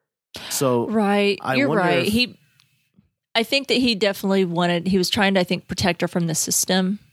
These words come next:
Speaker 1: And maybe
Speaker 2: Um,
Speaker 1: the Quinns too, 'cause he did say he's protecting her from the Quinns, not just Love. But maybe the Quinns know how to get things going, to get convictions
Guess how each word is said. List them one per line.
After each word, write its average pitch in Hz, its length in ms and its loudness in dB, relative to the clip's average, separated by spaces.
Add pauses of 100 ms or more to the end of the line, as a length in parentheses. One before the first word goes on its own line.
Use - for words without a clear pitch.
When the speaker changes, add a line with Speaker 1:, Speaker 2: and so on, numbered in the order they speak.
(840)
Speaker 1:
And 123 200 2
maybe 139 300 2
Speaker 2:
Um, 123 40 0
Speaker 1:
the 123 80 0
Quinns 120 420 0
too, 123 140 -2
'cause 127 140 -4
he 139 80 2
did 202 160 0
say 196 100 -2
he's 147 140 0
protecting 117 340 -4
her 104 60 0
from 101 140 -4
the 92 80 -2
Quinns, 92 420 0
not 90 140 0
just - 260 -4
Love. 90 600 0 (600)
But 110 120 0
maybe 120 300 2
the 107 120 0
Quinns 107 380 0
know 104 140 0
how 101 160 0
to 90 340 -2 (120)
get 107 220 -6
things 107 320 -2
going, 98 420 2
to 95 100 -6
get 92 240 0
convictions 98 840 0